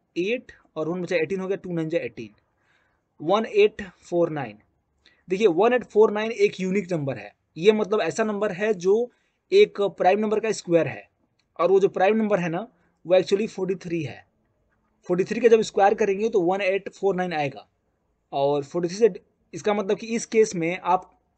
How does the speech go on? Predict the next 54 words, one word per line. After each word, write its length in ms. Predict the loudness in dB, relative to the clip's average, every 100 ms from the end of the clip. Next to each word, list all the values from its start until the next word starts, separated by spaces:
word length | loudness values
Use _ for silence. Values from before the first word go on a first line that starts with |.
| -8
मतलब 280 | -4 -4
कि 180 | -4 -10
बहुत 320 | -6 -4 -4 0
ज़्यादा 220 | 0 0
असहाय 560 | -2 -4 -6 -8 -2 -2
महसूस 300 | -2 -4 -4
करेंगे। 360 | -4 -6 -10 -18 -20 -20 _ -8
मतलब 260 | -4 -4
actually 300 | -4 -8 -6
आप 60 | -6
सॉल्व 280 | -4 -4 -2
कर 140 | -2
ही 60 | -2
नहीं 100 | -2
पाएंगे 200 | -4 -4
इस 80 | -6
क्वेश्चन 280 | -8 -8 -4
को, 140 | 0
यदि 200 | 0 2
आपको 240 | -2 -2
ये 100 | -2
पता 220 | 0 0 -2
नहीं 240 | -2 -6
है 240 | -4 -4 -6 _ _ _
कि 80 | -10
ये 120 | -6
जो 100 | -4
नंबर 400 | -2 -2 0 0
है 340 | 0 -6 -10 -14 _ -6
वह 140 | -4 -4 -4
किस 160 | -4
प्राइम 280 | -4 -4 -4
नंबर 200 | -2 -2
का 100 | -2
स्क्वायर 280 | -2 -4 -4
है, 180 | -6 -18 _ _ _ -10
क्योंकि 160 | -6
फ़ोर्टी 300 | -2 0 0
थ्री 200 | -2 -2
का 100 | 0 0
स्क्वायर 260 | 2 2
दे 100 | 2
दिया 200 | 0 0
है। 140 | -2 -6
तो 600 | _ _ _ _ _ -4
यहाँ 160 | -2
पर 140 | 0 0
आप 220 | 0 -2 -2
कभी 240 | 0 0
यहाँ 280 | -2 -2 0
तक 160 | -2 -2
पहुँचेंगे 400 | -2 0 -2 -2
ही 80 |
नहीं। 220 | -4 -6